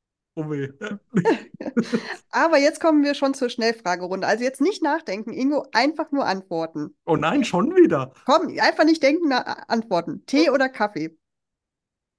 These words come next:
Speaker 1: Äh, Kaffee.
Speaker 2: Zecke oder Sandmücke?
Speaker 1: Zecke.
Speaker 2: Morgenmuffel oder Frühaufsteher?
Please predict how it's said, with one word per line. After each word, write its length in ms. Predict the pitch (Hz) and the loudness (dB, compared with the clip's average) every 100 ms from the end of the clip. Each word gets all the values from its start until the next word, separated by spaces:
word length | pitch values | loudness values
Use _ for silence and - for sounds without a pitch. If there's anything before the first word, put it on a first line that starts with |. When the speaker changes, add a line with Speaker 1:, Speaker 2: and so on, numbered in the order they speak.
| _ | _
Speaker 1:
Äh, 260 | - 147 151 | -8 -2 -2
Kaffee. 500 | 151 151 160 131 - _ _ _ _ _ _ - | 0 -4 -2 -4 -6 _ _ _ _ _ _ -4
Speaker 2:
Zecke 240 | 285 294 | -2 2
oder 220 | 311 269 | 4 4
Sandmücke? 560 | 247 226 226 175 165 156 _ _ _ _ _ _ | 4 2 0 -4 -4 -8 _ _ _ _ _ _
Speaker 1:
Zecke. 420 | - 131 120 - _ _ _ _ _ - | -4 -4 -6 -14 _ _ _ _ _ -4
Speaker 2:
Morgenmuffel 600 | 196 285 320 294 302 262 | 2 2 4 2 0 -2
oder 160 | 220 | -2
Frühaufsteher? 680 | 220 262 269 269 269 302 349 | -2 -4 -4 -6 -10 -8 -10